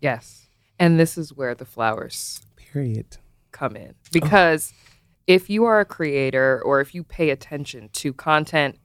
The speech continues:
Speaker 1: in general, the influencer space, we know how it's been and we
Speaker 2: Mm.
Speaker 1: know how it is now and where it's going.
Speaker 2: Mm-hmm.
Speaker 1: And it's going in a beautiful direction. It's because of people like you
Speaker 2: Yeah.
Speaker 1: who have a seat at these tables and are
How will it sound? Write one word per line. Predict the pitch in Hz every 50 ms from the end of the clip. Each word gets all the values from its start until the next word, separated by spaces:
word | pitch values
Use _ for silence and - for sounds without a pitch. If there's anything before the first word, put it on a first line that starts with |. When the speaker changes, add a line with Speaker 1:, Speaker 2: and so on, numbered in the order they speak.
| _ _
Speaker 1:
in | 147 139 135 139
general, | 139 147 151 151 151 147 147 139 139 143 113 82
the | - -
influencer | - 143 139 - 147 139 131 131 - 139
space, | 135 - - 139 139 143 139 - _ _ _ _ _ _ _ -
we | 147 147 185 214 214
know | 214 202 185 180 175 175
how | 170 - - 160 151 147
it's | 143 139 - -
been | 135 139 139 143 156 170 196 220 226 247 - _ _ -
and | 131 123 135 156 156
we | 156 160 160 151
Speaker 2:
Mm. |
Speaker 1:
know | 151 156 156 151 151 151 151 151 151 151 151 - _ _ _ _ _ _ _ _ _
how | - - 175 160 156
it | 151
is | 151 147 143
now | 151 156 165 180 190 180
and | 151 147
where | 147 147 143
it's | 135 - -
going. | - - - 135 135 131 120 - - - -
Speaker 2:
Mm-hmm. | 135 117 101 98 101 95 123
Speaker 1:
And | 165 160
it's | 156 151 - -
going | - - 151 160 170 165 160
in | 151
a | 147 139
beautiful | 139 - 139 139 139 - - 139
direction. | 135 139 147 165 160 - 147 139
It's | 135 -
because | - 135 - 143 127
of | 123 -
people | - 139 - 110 -
like | - 110 - -
you | 160 - - - - -
Speaker 2:
Yeah. | - 113 101 95 92 90 - _
Speaker 1:
who | - - 185 160
have | 147 165 160 156 151
a | 151
seat | - - - 160 147 -
at | 135 131
these | - 127 131 -
tables | - 156 147 139 143 139 131 135
and | 127 131
are | 131 123 120 120